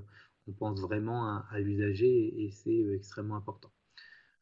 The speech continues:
Euh, ce qui fait aussi que ça marche sur notre territoire, euh, c'est, euh, aussi le fait qu'on a des conseils d'administration qui échangent. Euh, on a un représentant de droit dans chacune des structures, euh, ce qui, euh, fait la liaison au-delà de,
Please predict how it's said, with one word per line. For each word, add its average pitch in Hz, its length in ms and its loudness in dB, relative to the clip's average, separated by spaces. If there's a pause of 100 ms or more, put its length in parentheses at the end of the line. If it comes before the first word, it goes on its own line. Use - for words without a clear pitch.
(140)
Euh, 95 300 -6
ce - 120 -16
qui 120 120 -6
fait 135 140 6
aussi 127 260 8
que - 60 -10
ça 117 120 2
marche 117 280 2
sur 113 100 0
notre 107 240 0
territoire, 117 720 4
euh, 101 480 -2
c'est, 101 400 0
euh, 98 380 -2
aussi 107 320 -2
le 104 100 0
fait 110 220 0
qu'on 107 180 -6
a 110 100 0
des 104 140 -2
conseils 104 320 -4
d'administration 104 760 -4
qui 107 160 -4
échangent. 123 500 -2 (800)
Euh, 101 320 0
on 107 180 -2
a 113 40 4
un 117 140 4
représentant 123 680 4
de 117 40 -2
droit 123 220 0
dans 113 140 -4
chacune 107 400 -4
des 107 100 2
structures, 117 540 -2 (360)
euh, 95 380 -6
ce 95 140 -14
qui, 104 320 0
euh, 98 160 2
fait - 180 -4
la 101 160 2
liaison 104 460 0
au-delà 104 280 -2
de, 98 360 -2